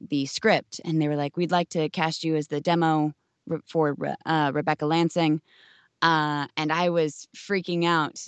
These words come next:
Uh, I looked up the game. Uh, I was so ner-, this was probably the most nervous I'd ever been recording. I think I spent an hour recording what is maybe twenty <laughs> lines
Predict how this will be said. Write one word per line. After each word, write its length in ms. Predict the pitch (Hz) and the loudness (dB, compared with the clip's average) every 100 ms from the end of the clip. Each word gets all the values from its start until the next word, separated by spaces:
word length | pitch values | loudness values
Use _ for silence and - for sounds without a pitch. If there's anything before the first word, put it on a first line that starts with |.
| _ | _
Uh, 460 | 156 156 143 131 - - | -4 0 -2 -4 -12 -4
I 80 | 151 | -2
looked 240 | 165 - | -2 -2
up 140 | 156 - _ | -6 -6 _
the 100 | 160 | 0
game. 480 | 175 180 175 175 175 - - - | 2 4 4 2 0 -8 -20 0
Uh, 160 | 156 147 | 2 4
I 160 | 175 180 | 2 2
was 200 | 180 160 | 0 -4
so 400 | - 202 190 208 | -4 0 2 0
ner-, 200 | 185 175 185 | -2 -2 -4
this 160 | 196 | -6
was 120 | 202 | -6
probably 300 | - 185 175 | -4 -2 -2
the 360 | 160 165 160 156 _ _ | -4 -2 -2 -4 _ _
most 320 | 165 175 175 | 0 0 0
nervous 340 | 175 165 160 - | -2 0 -2 -2
I'd 160 | 151 143 | -4 -2
ever 240 | 160 156 156 | -2 0 0
been 360 | 160 151 156 - _ | 0 0 -2 -6 _
recording. 600 | 151 151 - 156 147 147 - | -10 -6 -2 0 0 -2 -2
I 160 | 151 | -6
think 240 | - 165 160 | -2 -2 -2
I 120 | 160 | -4
spent 560 | 147 - 147 135 - - _ _ _ _ - | -6 -2 -2 -2 -8 -18 _ _ _ _ -2
an 160 | 160 - | -2 0
hour 360 | 160 160 160 151 | 2 2 0 -2
recording 520 | 151 - 160 147 147 | -6 -4 -4 -2 -2
what 160 | 151 147 | -2 -2
is 100 | 151 | -2
maybe 560 | 147 147 151 151 151 | 2 2 2 2 0
twenty 400 | 147 - 151 151 | -2 -2 2 4
<laughs> 20 | 175 | 4
lines 480 | 165 170 202 220 | 4 6 6 8